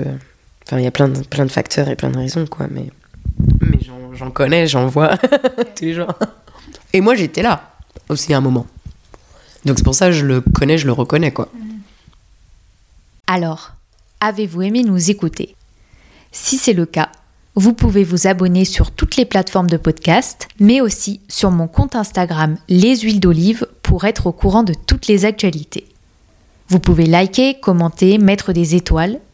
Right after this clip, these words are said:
Speaker 2: et même apporter une touche financière via Acast Supporter. Toutes les références sont dans les notes.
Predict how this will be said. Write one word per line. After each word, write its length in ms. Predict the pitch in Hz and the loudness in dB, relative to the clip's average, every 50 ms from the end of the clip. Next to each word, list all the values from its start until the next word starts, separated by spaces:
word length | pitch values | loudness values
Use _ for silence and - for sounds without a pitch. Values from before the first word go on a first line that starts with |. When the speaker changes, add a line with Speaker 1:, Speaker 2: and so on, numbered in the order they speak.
| _ - | _ 2
Speaker 2:
et 100 | 190 180 | 4 6
même 300 | 180 185 214 240 233 214 | 6 6 6 4 2 0
apporter 560 | 185 - 190 - - - - 202 226 - - - | 0 0 -2 -4 -4 -2 -2 -2 -2 -2 -4 0
une 160 | - 170 160 156 | 0 2 2 2
touche 320 | - - - - - - | 0 0 0 0 0 0
financière 600 | - 196 180 175 165 - - - 170 165 175 196 - - - - - | 2 2 2 2 2 0 0 0 0 0 -2 -2 -6 -12 -14 -10 -4
via 280 | 175 156 170 165 156 - - | 0 2 2 2 2 0 -4
Acast 540 | - 190 196 - - 240 247 233 - - - 180 | -6 -6 -6 -4 -2 -2 -2 -2 -4 -4 -4 -4
Supporter. 560 | - - 226 - - 175 - - - - - - - - - - _ _ _ _ _ _ _ _ _ _ _ _ _ - | -4 -2 -2 -2 -2 -4 -4 -6 -10 -14 -14 -16 -18 -20 -20 -20 _ _ _ _ _ _ _ _ _ _ _ _ _ -2
Toutes 180 | - 214 - | -2 -2 0
les 120 | 233 233 220 | 0 0 0
références 460 | 214 214 214 - 202 185 190 - - - | 0 -2 -2 -2 0 0 0 0 0 0
sont 160 | - 190 180 | 2 2 4
dans 120 | 170 165 | 4 4
les 120 | 160 151 147 | 4 4 2
notes. 400 | 143 151 - - - - - | 2 0 -2 -2 -6 -10 -12